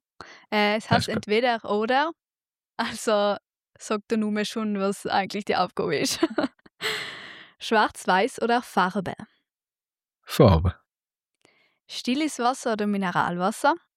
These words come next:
Speaker 2: Stilles.
Speaker 1: Die drei Zinn oder der Braxavilzia?
Speaker 2: Allem die drei Zinn.
Speaker 1: Berge oder Meer?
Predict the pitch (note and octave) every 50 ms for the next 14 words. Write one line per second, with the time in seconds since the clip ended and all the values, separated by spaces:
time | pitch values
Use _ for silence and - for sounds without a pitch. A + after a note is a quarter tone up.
0 | _ _ _ _ _ _ _ _ _ _ _ _ _ _ _ _ _ _ _ _
1 | - - - - - - - - F#2 F#2+ F2+ - - - - - - - - -
2 | _ _ _ _ _ - - - - - - - - _ _ _ _ _ _ _
3 | - A3+ - G#3+ G3+ G3 G3+ - - - - A#3+ C4 D4 D#4+ D#4 - B3 A#3+ A#3
4 | A3 G#3 G#3 G3+ - G3 G3 - - - F#3+ F#3 F#3 F#3+ G3 - - - A#3 B3
5 | - - _ _ _ _ _ _ _ _ _ _ _ _ _ _ _ _ _ _
6 | _ _ _ _ _ _ _ _ _ - G#2 G#2 - - - - A#2+ - - -
7 | D2+ - - - - F#2+ F2 F2 E2 - _ _ - - - - - - - -
8 | _ _ _ _ _ _ _ _ - - - - - - - - - _ _ -
9 | - - - - - - - A3 G#3 G#3+ B3 D4+ C#4 C4 B3+ A#3 A3 G#3+ G#3+ G#3
10 | G3+ G3+ G3 F#3+ F#3 F#3+ G#3+ B3